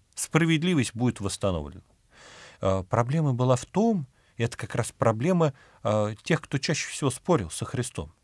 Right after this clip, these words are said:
Именно вот законников, фарисеев, книжников,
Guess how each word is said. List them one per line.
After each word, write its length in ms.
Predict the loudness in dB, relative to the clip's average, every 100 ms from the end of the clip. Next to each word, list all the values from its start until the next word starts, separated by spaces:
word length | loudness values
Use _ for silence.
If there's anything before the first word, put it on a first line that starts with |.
| _ _ _ _ -6
Именно 600 | 0 2 2 2 2 2
вот 240 | 0 -2
законников, 800 | -2 0 0 2 2 4 0 -4 -6
фарисеев, 760 | -2 0 0 2 2 2 -2
книжников, 760 | -2 2 2 2 -2 0 -2